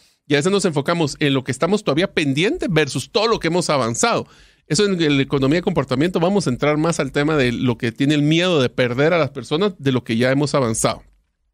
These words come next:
Y finalmente, este es uno que es clásico en muchas negociaciones,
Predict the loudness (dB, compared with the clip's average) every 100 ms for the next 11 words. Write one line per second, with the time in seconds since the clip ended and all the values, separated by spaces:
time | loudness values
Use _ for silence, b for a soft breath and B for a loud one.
0 | _ -4 -2 0 0 2 0 -2 -8 -6
1 | -6 -6 -6 -4 -4 -4 -8 -8 -10 _
2 | _ -2 2 0 0 -6 -6 -14 b b
3 | b -2 2 2 2 0 0 0 0 2
4 | 0